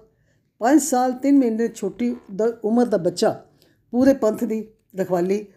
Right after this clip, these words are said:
ਪੂਰੇ ਪੰਥ ਦੀ ਅਗਵਾਈ ਕਿਸ ਤਰ੍ਹਾਂ ਕਰ ਸਕਦਾ ਹੈ? ਸ਼ੰਕਾ ਸੀ।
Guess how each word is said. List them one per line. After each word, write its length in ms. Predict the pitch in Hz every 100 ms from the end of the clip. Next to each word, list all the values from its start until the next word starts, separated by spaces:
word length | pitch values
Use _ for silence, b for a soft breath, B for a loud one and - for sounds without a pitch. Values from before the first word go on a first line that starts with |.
| _
ਪੂਰੇ 200 | 220 247
ਪੰਥ 220 | 240 202 190
ਦੀ 120 | 156
ਅਗਵਾਈ 280 | 160 165 175
ਕਿਸ 140 | 214
ਤਰ੍ਹਾਂ 140 | 254
ਕਰ 120 | 240 214
ਸਕਦਾ 280 | 208 190
ਹੈ? 80 | 214 _ b b b
ਸ਼ੰਕਾ 340 | - 226 233 220
ਸੀ। 200 | 220